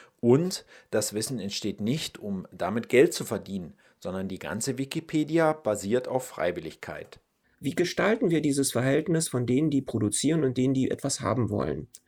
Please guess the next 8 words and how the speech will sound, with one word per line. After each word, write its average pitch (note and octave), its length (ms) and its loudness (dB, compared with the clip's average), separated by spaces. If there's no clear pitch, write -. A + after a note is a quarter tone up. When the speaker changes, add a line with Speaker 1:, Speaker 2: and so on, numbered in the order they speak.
Speaker 2:
Da - 140 2
tritt - 440 0
nichts C#3 480 0
dazwischen, E3 880 2
sage D#3+ 220 2
ich F#3 100 -4
jetzt F#3 160 -2
erstmal, F#3+ 580 2